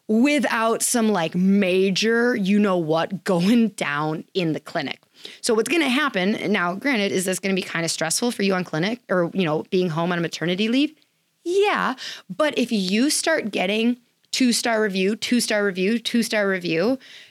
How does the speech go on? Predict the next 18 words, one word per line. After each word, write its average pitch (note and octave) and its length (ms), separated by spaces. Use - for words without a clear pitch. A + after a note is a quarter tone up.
you G#3 160
know, E3 120
week F3+ 420
two A3 220
or G3+ 120
three F#3+ 400
of F3+ 160
your F3+ 140
maternity F3+ 580
doc B3 300
being F#3 340
there, D4+ 340
you C4 340
do A3 240
want G#3 300
to F#3+ 80
know E3+ 220
that. - 280